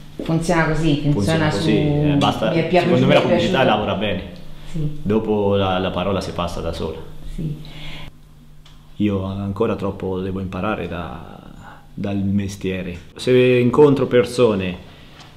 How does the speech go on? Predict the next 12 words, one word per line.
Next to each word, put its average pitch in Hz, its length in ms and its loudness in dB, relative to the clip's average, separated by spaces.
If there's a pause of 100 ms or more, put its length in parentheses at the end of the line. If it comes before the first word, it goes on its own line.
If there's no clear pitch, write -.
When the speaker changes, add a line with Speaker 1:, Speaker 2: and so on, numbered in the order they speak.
(120)
Speaker 2:
che 110 100 -4
sono 123 280 2
realmente 110 1000 0
capaci 90 720 -4
e 117 180 -6
so 135 260 4
che, 117 760 2
eh, 101 40 -2
mi 101 140 0
possono 117 380 0
dare 110 180 2
qualcosa, 101 680 -4